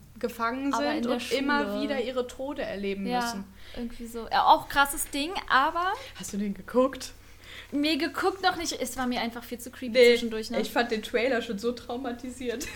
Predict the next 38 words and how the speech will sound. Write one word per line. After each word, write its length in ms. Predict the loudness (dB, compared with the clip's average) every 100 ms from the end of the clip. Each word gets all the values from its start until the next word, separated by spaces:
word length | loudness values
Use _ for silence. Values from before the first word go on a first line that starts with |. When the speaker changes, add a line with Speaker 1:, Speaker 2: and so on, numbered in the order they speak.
| 2 6
Speaker 2:
Okay. 320 | 6 4 -2 -4 -12 -16 -6
Wir 160 | 0
wissen, 200 | 2 4
was 140 | 4 6
Speaker 1:
Okay. 80 | 4
Speaker 2:
wir 60 |
heute 160 | 4 2
Abend 220 | 0 -2
tun. 180 | -4 -2 0
Speaker 1:
Nein, 120 | 0
nein, 100 | 2 4 4
nein, 120 | 6
Speaker 2:
So, 140 | 4
Speaker 1:
bitte 120 | 4 2
Speaker 2:
los 100 | 2
Speaker 1:
nicht, 240 | 0 0
Speaker 2:
geht's. 100 | 0
Speaker 1:
bitte 80 | 2
nicht. 220 | 2 6 6 6
Nein, 140 | 4
nein, 280 | 2 -4 -6 -4
bitte 300 | -2 -2 -4
nicht. 200 | -8 -12 -8 -2
Also 180 | 0 4
das, 300 | 2 4 4
da 120 | 4
bin 180 | 4 0
ich 100 | -4
raus. 280 | -6 -4
<laughs> 20 | -2
Speaker 2:
Okay. 640 | 2 2 8 8 8 4 0 -12 -16 -4
Speaker 1:
Ja, 180 | 4 6
also 260 | 6 4 2
Speaker 2:
So. 60 |
Speaker 1:
Corpse 280 | 6 6 6
Party, 460 | 4 8 8 8 4
wie 80 | 4
gesagt, 260 | 4 2